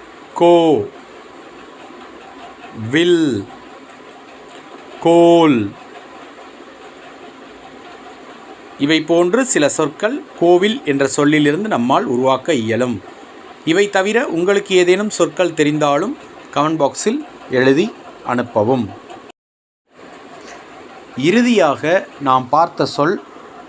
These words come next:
கடற்கரை. இந்த கடற்கரை என்ற சொல்லிலிருந்து உருவாகும் புதிய சொல்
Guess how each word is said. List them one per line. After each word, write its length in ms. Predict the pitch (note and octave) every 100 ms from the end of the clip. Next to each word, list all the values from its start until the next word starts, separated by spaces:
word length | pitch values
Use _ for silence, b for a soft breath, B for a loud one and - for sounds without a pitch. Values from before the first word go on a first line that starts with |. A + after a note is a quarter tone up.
| - - - - -
கடற்கரை. 720 | C3+ D3 C#3+ - C3 B2 B2+ A#2+ G#2+ - - - - - - - - - - - - - - - - - - - - D3
இந்த 140 | D3+ D3 C#3+
கடற்கரை 580 | D#3 F3+ F#3 F#3+ F#3 G3+ C#3 - - D3
என்ற 240 | C#3 C#3+ C3 -
சொல்லிலிருந்து 800 | C#3+ E3+ F3 C#3+ B2+ B2 A#2+ D3+ D#3+ - - - - - - - - - - - C3
உருவாகும் 600 | D#3 F3+ D3 B2 C#3 D#3+ D#3+ - - - - -
புதிய 300 | D#3+ F3+ D#3+ -
சொல் 260 | - D3+ E3